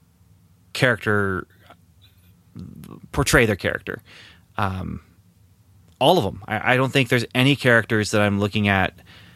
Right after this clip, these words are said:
um, where I say, "I don't like the way that they're doing things. I, I, I don't like that actor," except for maybe Crystal. But even then, Crystal's just being that <laughs> she's the inhuman millennial, you know, and she's,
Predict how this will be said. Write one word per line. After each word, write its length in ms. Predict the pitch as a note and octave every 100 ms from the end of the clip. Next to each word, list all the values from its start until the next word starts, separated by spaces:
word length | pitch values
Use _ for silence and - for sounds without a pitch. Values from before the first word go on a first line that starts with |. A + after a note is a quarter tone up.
| _ _
um, 520 | - G2 F#2 E2 E2 - _ _ _ _ -
where 140 | A2 G2
I 60 |
say, 420 | F#2+ - G2 F#2+ F2+
"I 120 | G2+
don't 200 | A#2+ A2+
like 180 | A2+ G#2
the 60 |
way 140 | G2 F#2
that 100 | F2
they're 100 | -
doing 260 | - G1+
things. 280 | - - G2+
I, 100 | F#2 D2+
I, 240 | F#2+ F#2 -
I 80 |
don't 200 | G2+ A#2+
like 180 | F2 G#2
that 180 | G2+ F2+
actor," 340 | E2 F2 -
except 280 | D2 - B2
for 60 | C3
maybe 300 | B2 B2+ B2+
Crystal. 440 | - A2 - C3
But 140 | A#2+ A2+
even 300 | B2+ B2+ G#2+
then, 320 | G#2+ A#2+ B2+ - - - - _
Crystal's 500 | - D3+ - E3+ C#3+
just 260 | - D3 G#2
being 640 | C3 C#3+ C#3+ C3 B2+ B2 - _ - _ _
that 460 | - G#2 A#2 A#2 - _ _ _ _ _ _
<laughs> 240 | B2+ - -
she's 420 | - - C#3 B2+
the 140 | D#3 D3+
inhuman 380 | C3+ C#3 C#3+ C#3+
millennial, 560 | C3+ E3 D#3 - - _ _ _
you 140 | B2 G#2+
know, 260 | G#2 B2+
and 260 | - A#2 A2
she's, 520 | - A#2 A#2 G#2+ -